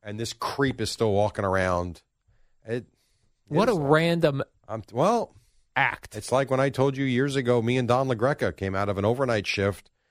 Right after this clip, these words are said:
Speaker 1: and all four of my tires were slashed,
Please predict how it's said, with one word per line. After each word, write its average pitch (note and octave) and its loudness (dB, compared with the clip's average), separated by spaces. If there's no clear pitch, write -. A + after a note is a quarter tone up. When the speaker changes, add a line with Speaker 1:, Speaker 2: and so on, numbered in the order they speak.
Speaker 1:
and G2+ -4
all A2 4
four A#2+ 2
of F#2+ 0
my G#2+ 2
tires A2+ 0
were F#2+ -6
slashed, F2 0